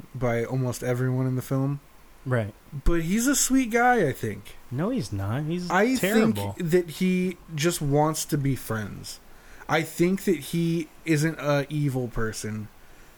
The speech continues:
Speaker 1: I think that he just wants to be loved. I think he wants to be liked. Like, Dink loves us with minimal effort on our end.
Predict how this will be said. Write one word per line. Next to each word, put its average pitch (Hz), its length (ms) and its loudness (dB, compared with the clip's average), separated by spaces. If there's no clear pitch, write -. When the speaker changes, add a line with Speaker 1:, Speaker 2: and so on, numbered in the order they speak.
Speaker 1:
I 143 120 2
think 151 340 2
that 139 120 2
he 131 540 0
just 143 200 0
wants 139 280 0
to - 80 -6
be 139 160 0
loved. 120 600 -4
I 135 60 -2
think 135 160 0
he 131 100 0
wants 123 320 -2
to 135 80 -8
be 120 160 -2
liked. 113 580 -6
Like, 151 260 2
Dink 214 440 2
loves 139 580 2
us 110 560 -6
with 143 480 0
minimal 151 600 2
effort 117 400 -4
on 117 160 -2
our 98 360 -4
end. 98 340 -10